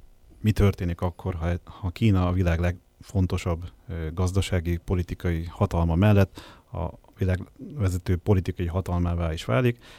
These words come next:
megpróbálja-e átalakítani a nemzetközi rendszert, újraírva a nemzetközi rendszernek a, a szabályait. Tehát arra a kérdésre keresett még egyszer választ,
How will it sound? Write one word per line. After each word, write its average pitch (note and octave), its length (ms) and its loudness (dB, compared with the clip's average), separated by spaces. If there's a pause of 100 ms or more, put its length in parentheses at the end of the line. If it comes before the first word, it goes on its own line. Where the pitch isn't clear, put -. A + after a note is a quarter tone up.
megpróbálja-e G2 880 4 (120)
átalakítani F#2+ 640 -2
a F2+ 40 0
nemzetközi F2 520 -4
rendszert, G#2 460 -2
újraírva F#2 720 -2 (160)
a G2+ 60 -8
nemzetközi F2+ 440 -2
rendszernek F2+ 600 0
a, F2 240 -2
a F#2+ 80 -4
szabályait. D#2+ 640 0 (240)
Tehát - 200 -14
arra G#2 160 2
a F2+ 40 0
kérdésre F2+ 500 -2
keresett F#2 360 -8
még F#2 80 -4
egyszer F2 300 -8
választ, A#2+ 420 -2